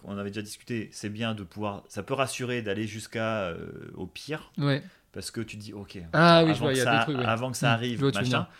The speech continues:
Speaker 1: Mais en même temps, c'est aussi un peu con, dans le sens où, euh, bah, tu peux te rassurer aussi en disant, « Non, mais attends,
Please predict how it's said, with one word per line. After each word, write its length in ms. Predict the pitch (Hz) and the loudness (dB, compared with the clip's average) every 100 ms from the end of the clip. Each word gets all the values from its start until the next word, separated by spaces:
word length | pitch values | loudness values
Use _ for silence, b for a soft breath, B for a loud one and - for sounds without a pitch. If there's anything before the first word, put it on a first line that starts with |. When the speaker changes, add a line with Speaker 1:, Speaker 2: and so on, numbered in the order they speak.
| b b | b b
Speaker 1:
Mais 120 | 110 | 0
en 100 | 127 | 0
même 80 | 139 | 0
temps, 280 | 139 175 - | -2 -2 -4
c'est 180 | - - | -6 -6
aussi 240 | 117 - 151 | -4 -2 -4
un 60 | |
peu 140 | 143 143 | -4 -6
con, 260 | 160 139 | -6 -8
dans 100 | 104 | -6
le 60 | 107 | -6
sens 320 | - 143 - - | -6 -8 -8 -6
où, 260 | 135 151 - | -4 -4 -4
euh, 460 | 104 101 101 98 92 b b | -4 -2 -2 -4 -6 b b
bah, 140 | - 101 - | -6 -6 -6
tu 140 | - - | -20 -8
peux 140 | 139 | -8
te 60 | - | -2
rassurer 320 | 117 - 120 | -4 -2 -6
aussi 160 | 117 147 | -4 -6
en 20 | |
disant, « 180 | 123 123 | -6 -6
Non, 100 | 110 | -6
mais 100 | 95 | -8
attends, 280 | 95 95 85 | -10 -12 -16